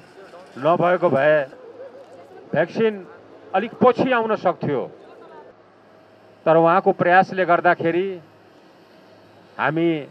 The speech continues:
आजैको दिन यस धरतीमा Vaccine उतार्न सफल भयौँ।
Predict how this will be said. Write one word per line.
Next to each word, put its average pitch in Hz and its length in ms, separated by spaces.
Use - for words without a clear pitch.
आजैको 185 460
दिन 160 320
यस 170 180
धरतीमा 160 1000
Vaccine 165 340
उतार्न 151 360
सफल 135 360
भयौँ। 98 280